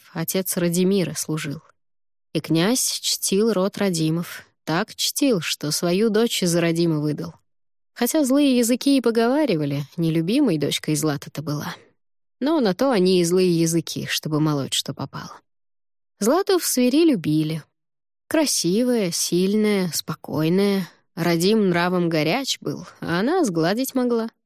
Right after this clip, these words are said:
Иной раз к ней за справедливостью шли. Шепни, мол, воеводе. Она кому откажет, а за кого и слово замолвит. Женщины много мудрее порой бывают. Одна беда — детей им боги не дали.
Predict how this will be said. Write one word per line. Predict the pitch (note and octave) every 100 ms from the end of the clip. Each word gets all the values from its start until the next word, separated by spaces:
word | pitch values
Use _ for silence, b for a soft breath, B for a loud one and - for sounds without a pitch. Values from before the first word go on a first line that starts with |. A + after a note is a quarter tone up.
| _ _ _ _ _
Иной | B3 D4+ D#4+
раз | D4+ C4+ -
к | -
ней | B3+ C#4 B3+
за | A3
справедливостью | - F3 E3 D#3+ D3+ C#3+ - C#3+
шли. | - C3 D3+ - _
Шепни, | - C4+ - D4
мол, | D4+ F#3+ D3+
воеводе. | D3+ D3 D3 C3+ - D3+ - _ _
Она | - C#3 D3+ A3 D4
кому | C#4 B3+ D4+
откажет, | D4 - D3+ D3+ F#3 C#4 - -
а | D3+
за | D3+ D#3
кого | - C#3 D#3
и | A3+
слово | C#4 - D3 D#3+
замолвит. | G3+ B3 A3+ E3 - - - _ _ _ _ _ -
Женщины | A#3 E4+ E4 C#4+ C4+ B3+
много | B3 D4+ B3
мудрее | F3+ D#3+ D#3 D#3 D#3
порой | C3 C#3 C#3+
бывают. | C3+ C3+ D#3 F#3 F3+ - _ _ _ _ _ _ _ _
Одна | - A#3 D4
беда — | B3+ D#3+ C3 D3 - _
детей | D#3+ D#3+ - A#3 A#3+
им | F#3 D#3+
боги | D3+ D#3
не | D#3+ D#3 D3+
дали. | D#3 D#3+